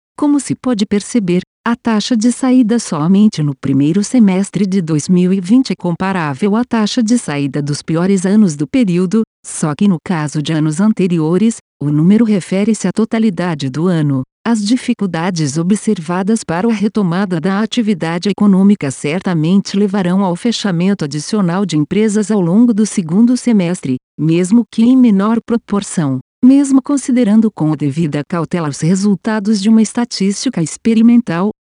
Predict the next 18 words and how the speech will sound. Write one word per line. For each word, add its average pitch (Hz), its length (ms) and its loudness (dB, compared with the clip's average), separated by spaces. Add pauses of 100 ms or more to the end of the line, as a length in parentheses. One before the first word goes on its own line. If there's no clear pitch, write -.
(100)
esse 233 300 2
número 233 360 6
sugere 156 540 -2
que - 220 -4
a 220 80 -2
capacidade 185 760 -4
de 185 140 -2
criação 233 640 2
de 220 80 -2
vagas 240 340 -2
será 156 300 -4
claramente 196 720 0
menor 190 400 4
do 180 100 -4
que - 160 -2
em 226 160 6
anos 156 280 0
anteriores. 160 880 0